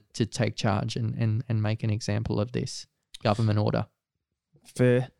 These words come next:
Speaker 1: Yeah.
Speaker 2: Um, here's a, here's another decent one, uh, just down a bit. If he was,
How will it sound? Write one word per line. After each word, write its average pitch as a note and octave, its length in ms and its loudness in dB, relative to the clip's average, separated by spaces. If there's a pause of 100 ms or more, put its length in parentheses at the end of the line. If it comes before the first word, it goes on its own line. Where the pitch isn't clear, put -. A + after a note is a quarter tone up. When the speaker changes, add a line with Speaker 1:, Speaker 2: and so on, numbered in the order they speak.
(280)
Speaker 1:
Yeah. D4 200 2
Speaker 2:
Um, D3+ 460 8
here's E3+ 340 10
a, D#3 300 10
here's C#3 260 8
another C#3 320 8
decent C#3 480 6
one, D#3 480 6
uh, C3 220 6
just C3+ 240 4
down C#3 220 8
a D#3 40 6
bit. F#3+ 320 4 (960)
If D#3+ 200 6
he F#3+ 280 8
was, G3+ 640 6